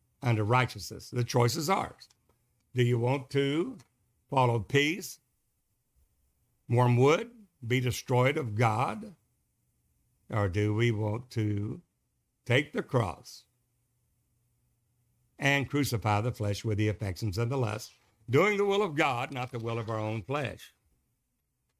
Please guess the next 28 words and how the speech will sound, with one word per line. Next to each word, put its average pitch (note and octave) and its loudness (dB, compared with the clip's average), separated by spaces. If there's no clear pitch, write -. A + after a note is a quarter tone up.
The C3+ 2
sword D3+ 4
is A2 0
in A2+ 0
the G#2 0
land G#2+ -2
today. A2+ -4
The C3 2
sword A2+ 4
of B2 4
the D#3+ 4
Lord. E3 0
It's B2 0
sharp B2 0
and A2+ -2
sore B2+ 4
for B2 0
the C3 2
slaughter. G#2 -2
Now, G#2+ -4
that's B2+ -2
hard C3 2
for B2+ -2
some B2+ 0
to C#3 -2
believe, D3 -2
I F#2+ 0
understand. G#2+ -6